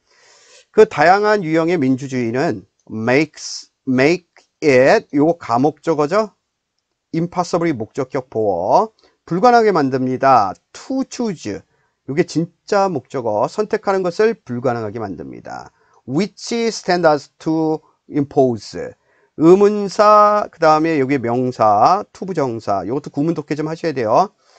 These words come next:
어떤 기준을 부과할지를 선택하는 게 불가능-, 선택하는 걸 불가능하게 만듭니다.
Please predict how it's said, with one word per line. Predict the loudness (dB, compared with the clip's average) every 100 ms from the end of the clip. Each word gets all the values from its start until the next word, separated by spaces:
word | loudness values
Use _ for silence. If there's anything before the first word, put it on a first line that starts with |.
| _ 0
어떤 | 0 2 0 0
기준을 | -2 -6 -4 -4
부과할지를 | -6 -2 2 2 -2 -6 -4 0 0 -2 _ _
선택하는 | _ -8 -8 -6 -10 -8 -6 -2
게 | -2 -2 -6 _ _ _
불가능-, | -8 -6 -4 -4
선택하는 | -6 -8 -8 -6 -6 -4
걸 | -4 -4
불가능하게 | -10 -10 -10 -12 -16
만듭니다. | -14 -14 -14 -16 -16 -16 -18